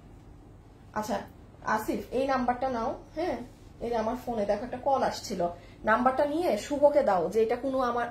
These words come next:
আমার কোনো অফিসের ওদের কারো চেলাবেলার number নাকি না। নাম আসছিল ওমর ফারুক। আহ,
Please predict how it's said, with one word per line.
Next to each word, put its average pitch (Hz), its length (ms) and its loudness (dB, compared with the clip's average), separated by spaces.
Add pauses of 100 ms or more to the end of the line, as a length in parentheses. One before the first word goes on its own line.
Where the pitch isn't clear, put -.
আমার 240 160 -2
কোনো 269 200 -2
অফিসের 254 420 0 (240)
ওদের 240 280 0
কারো 247 220 4 (520)
চেলাবেলার 240 520 4
number 190 220 -2
নাকি 214 240 -6
না। - 120 -6 (1160)
নাম 240 200 6
আসছিল 269 320 0
ওমর 285 420 8 (100)
ফারুক। 180 340 -2 (1600)
আহ, 330 420 6